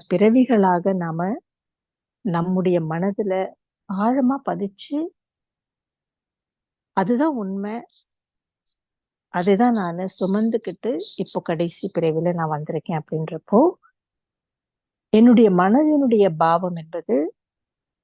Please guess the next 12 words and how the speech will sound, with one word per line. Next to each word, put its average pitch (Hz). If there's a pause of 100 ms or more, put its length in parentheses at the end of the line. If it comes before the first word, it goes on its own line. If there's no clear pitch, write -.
(160)
அந்த 180
மாதிரிதான் 160
இருக்கும். - (1040)
வெளியில 339
இருந்து 302
வரக்கூடிய 208 (100)
சூழ்நிலைகள், 180 (140)
சுத்தி -
இருக்கிறவங்களுடைய 170
சுபாவ 160
சமஸ்காரங்கள் 180
வெறும் 269